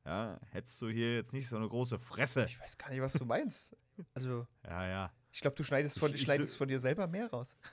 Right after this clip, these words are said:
Speaker 2: <laughs> Mein, mein Kram
Speaker 1: Du,
Speaker 2: lässt
Speaker 1: ich
Speaker 2: du ja
Speaker 1: hab
Speaker 2: immer drin, damit ich blöd aussehe.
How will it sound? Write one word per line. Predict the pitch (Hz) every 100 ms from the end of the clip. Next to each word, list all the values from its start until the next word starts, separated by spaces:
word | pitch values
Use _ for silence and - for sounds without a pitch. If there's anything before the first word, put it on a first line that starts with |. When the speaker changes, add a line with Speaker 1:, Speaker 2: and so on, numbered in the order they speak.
| - - 147
Speaker 2:
<laughs> | - - - - -
Mein, | 151 175
mein | 175 135 160
Kram | 170 165
Speaker 1:
Du, | 170
Speaker 2:
lässt | 123
Speaker 1:
ich | 123
Speaker 2:
du |
ja | 160
Speaker 1:
hab |
Speaker 2:
immer | 151
drin, | 143 233 330
damit | 139 143
ich | 147 -
blöd | 139
aussehe. | 117 - - 127